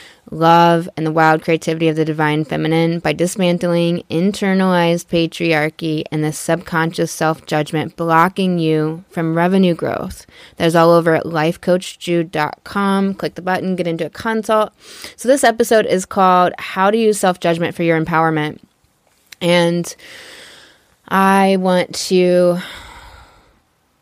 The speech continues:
share with you this amazing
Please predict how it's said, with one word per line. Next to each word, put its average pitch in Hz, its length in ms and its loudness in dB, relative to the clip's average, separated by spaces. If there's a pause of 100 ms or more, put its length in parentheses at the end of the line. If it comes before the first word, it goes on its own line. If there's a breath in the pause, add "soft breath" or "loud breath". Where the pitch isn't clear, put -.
share 185 760 0
with 180 280 -2
you 160 720 -4 (340 loud breath)
this 180 600 2
amazing 165 1000 0